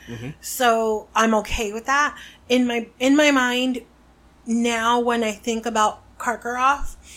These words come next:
Speaker 2: I think about the actor who played Karkaroff.
Speaker 1: Yeah. Um, so,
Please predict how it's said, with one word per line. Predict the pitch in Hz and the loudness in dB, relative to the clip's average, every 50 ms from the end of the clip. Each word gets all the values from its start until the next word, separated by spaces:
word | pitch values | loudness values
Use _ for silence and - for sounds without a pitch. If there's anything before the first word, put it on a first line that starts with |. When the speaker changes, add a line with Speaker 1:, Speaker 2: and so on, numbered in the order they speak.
| - - - - | -20 -14 -6 -4
Speaker 2:
I | 226 | -2
think | 220 233 226 220 | 0 0 -2 0
about | 226 214 208 202 - | 2 2 0 0 0
the | - - | -4 -4
actor | 196 196 196 - 190 | -2 -4 -4 -4 -12
who | - 202 | -12 -12
played | 190 - 202 190 - | -10 -8 -8 -8 -6
Karkaroff. | - 196 - - 165 139 - - - - - _ _ - | -8 -10 -10 -10 -14 -12 -12 -12 -14 -14 -18 _ _ -8
Speaker 1:
Yeah. | 127 131 113 - - - _ _ _ _ _ _ _ _ _ _ _ _ _ _ _ _ _ _ _ - - _ _ _ _ _ _ _ _ _ _ _ _ _ _ _ _ _ - | -4 -4 -4 -4 -6 -16 _ _ _ _ _ _ _ _ _ _ _ _ _ _ _ _ _ _ _ -20 -20 _ _ _ _ _ _ _ _ _ _ _ _ _ _ _ _ _ -8
Um, | 139 135 135 135 139 139 120 - | -6 -4 -2 -2 -2 -4 -4 -4
so, | - - - 151 135 131 131 131 127 127 127 123 123 120 120 117 113 - - | -6 -4 -2 0 0 0 0 -2 -4 -4 -4 -4 -4 -4 -6 -6 -8 -8 -10